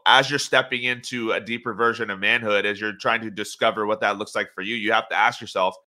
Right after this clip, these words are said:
are you actually providing for those around you the way that they need it? Because we get into this, this rat race where we're like, "Oh, I gotta make more money if I wanna provide for my family." Like, in order to be a successful father, in order to be a successful leader,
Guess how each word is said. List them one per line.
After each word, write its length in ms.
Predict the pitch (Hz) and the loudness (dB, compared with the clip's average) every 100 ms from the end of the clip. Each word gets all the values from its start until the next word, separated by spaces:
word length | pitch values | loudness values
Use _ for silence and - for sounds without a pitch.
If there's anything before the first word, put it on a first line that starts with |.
| _ 101 | _ 0
are 200 | 127 147 | 2 2
you 300 | 143 127 - | 0 -6 4
actually 500 | 123 135 - 139 123 | 4 4 -2 -6 -8
providing 840 | - 117 101 107 131 107 98 104 101 _ _ - | -6 -6 4 6 6 4 -2 -6 -18 _ _ -4
for 80 | |
those 240 | 113 120 110 | 0 2 0
around 440 | 104 123 139 120 | 0 2 2 0
you 120 | 101 | -8
the 100 | 104 | -8
way 160 | 107 113 | -2 -2
that 200 | 113 110 | -2 -2
they 120 | 101 | -6
need 380 | 90 113 131 98 | -6 -10 -8 -6
it? 320 | 69 - - _ _ - | -8 -10 -20 _ _ -12
Because 320 | 120 143 127 | 0 2 2
we 100 | 131 | -2
get 120 | 127 | -4
into 200 | 127 151 | -4 -4
this, 200 | 120 98 95 | -4 -6 -12
this 220 | - 110 98 | -12 -10 2
rat 380 | 117 151 110 | 8 8 8
race 520 | 110 101 95 - - - | 2 0 -2 -10 -14 -10
where 140 | - 113 | -2 0
we're 100 | 113 | 4
like, 200 | 113 110 | 4 2
"Oh, 100 | - | 2
I 140 | 107 104 | 2 2
gotta 180 | 104 101 | 0 0
make 160 | 104 | -4
more 140 | 104 104 | -4 -4
money 260 | 127 104 | -2 -2
if 140 | 98 110 | -2 0
I 80 | |
wanna 240 | 107 107 107 | 0 -2 -6
provide 340 | 104 98 98 | -4 0 0
for 80 | 98 | -2
my 100 | 95 | -6
family." 440 | - 135 113 95 | -2 -4 -4 -6
Like, 240 | 87 98 - 107 | -4 -4 -6 -8
in 80 | |
order 260 | 95 117 123 | 0 0 0
to 100 | 117 | -4
be 140 | 104 | -6
a 60 | 110 | -6
successful 560 | 113 104 113 107 107 92 | -6 -6 -2 -2 -4 -4
father, 460 | 117 110 120 117 | 2 2 2 0
in 60 | 107 | -2
order 300 | 113 110 - | -4 -4 -8
to 80 | 110 | -12
be 140 | 98 101 | -6 -6
a 80 | - | -6
successful 560 | - 123 - 110 - 101 | -12 -6 -2 -2 -4 -8
leader, 480 | 104 120 135 165 | -6 0 2 2